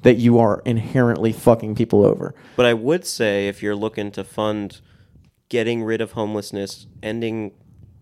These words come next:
Speaker 2: like, you know, housing, like, housing crises and stuff, then when you say, "W-, how are we gonna pay for it? Are, you know, we're gonna give away all our money, free stuff or whatever," think about it more like just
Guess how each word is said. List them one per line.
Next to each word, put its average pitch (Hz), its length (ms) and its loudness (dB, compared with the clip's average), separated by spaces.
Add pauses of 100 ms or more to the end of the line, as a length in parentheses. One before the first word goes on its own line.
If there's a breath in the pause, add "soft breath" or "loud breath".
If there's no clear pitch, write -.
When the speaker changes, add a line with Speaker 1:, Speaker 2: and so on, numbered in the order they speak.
(140)
Speaker 2:
like, 107 400 -4
you 117 100 -4
know, 101 160 -2
housing, 101 540 -6
like, 98 420 -8
housing 101 320 -6
crises 95 560 -8
and 92 100 -14
stuff, 92 280 -8 (520 soft breath)
then 104 520 -4
when 117 180 -4
you 117 80 -4
say, 120 280 -2
"W-, 98 300 -10
how 107 280 -4
are 110 80 0
we 110 80 -4
gonna 117 160 -4
pay 104 220 -4
for 101 260 -4
it? 95 120 -2
Are, 98 280 -4 (280 soft breath)
you 110 100 -6
know, 107 100 0
we're 107 120 -2
gonna 101 140 -4
give 113 380 -4
away 104 320 2
all 98 160 0
our 95 140 -4
money, 95 340 -8
free 107 340 -8
stuff 95 400 -6
or 98 80 -10
whatever," 92 460 -10 (220 soft breath)
think 185 200 -6
about 170 240 0
it 120 80 -2
more 131 280 -2
like 104 340 -4
just - 260 -8